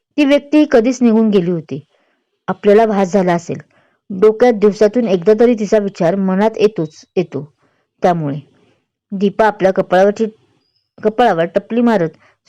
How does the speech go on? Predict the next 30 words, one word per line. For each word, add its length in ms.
स्वतःशीच 440
बोलते 340
आणि 160
परत 280
जायला 300
निघते. 400
"What? 260
आणि 140
तरी 180
तू 200
तिच्याशी 320
लग्न 220
केलंस? 380
का 140
आणि 280
कशासाठी? 560
आणि 160
महत्वाचं 520
म्हणजे 340
हे 220
तुला 180
कसं 240
कळालं?" 380
रणवीरचं 540
बोलणं 300
ऐकून 320
शशांक 380
जरा 200
धक्क्यातून 460
सावरला 460